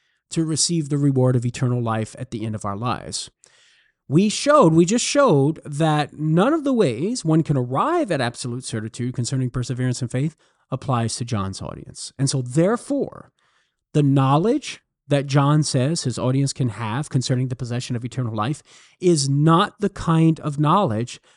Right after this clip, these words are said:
that involves absolute certitude. As such, our Protestant friend can't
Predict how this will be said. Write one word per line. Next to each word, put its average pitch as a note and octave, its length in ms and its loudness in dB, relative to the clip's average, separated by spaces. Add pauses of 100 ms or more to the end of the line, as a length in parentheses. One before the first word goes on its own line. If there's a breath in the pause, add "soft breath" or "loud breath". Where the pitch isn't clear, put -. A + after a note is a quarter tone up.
(140 soft breath)
that D#3 140 4
involves C3+ 520 2
absolute A2+ 540 -6
certitude. B3 600 -2 (1000 soft breath)
As G2 180 -6
such, - 500 0 (520)
our F3 100 -2
Protestant D4 560 -4
friend E3 560 2 (320)
can't C4+ 300 -2